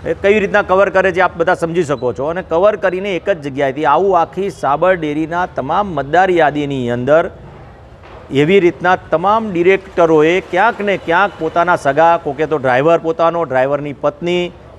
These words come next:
ધનસુરામાં એવું છે કે ડ્રાઈવર છે, ડ્રાઈવરની પત્ની છે, એની પત્ની છે, ભાઈ છે, ભાંડુ છે, બધા ભેગા થઈને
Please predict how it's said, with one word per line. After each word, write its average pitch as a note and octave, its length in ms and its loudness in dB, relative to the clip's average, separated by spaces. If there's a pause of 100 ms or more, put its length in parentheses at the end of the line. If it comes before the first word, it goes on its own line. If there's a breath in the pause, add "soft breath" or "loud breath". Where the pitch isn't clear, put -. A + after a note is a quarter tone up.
(120)
ધનસુરામાં E3 480 2
એવું G#3+ 180 2
છે G2+ 140 -6
કે - 360 -10
ડ્રાઈવર D3+ 400 4
છે, E3+ 200 0
ડ્રાઈવરની D#3+ 420 0
પત્ની E3+ 380 -6
છે, E3 280 2
એની E3 180 -4
પત્ની E3 400 -4
છે, E3 200 0
ભાઈ D3+ 300 2
છે, E3+ 280 0
ભાંડુ D3+ 400 2
છે, E3 140 0
બધા A3 240 2
ભેગા A3+ 260 2
થઈને F#3+ 320 -2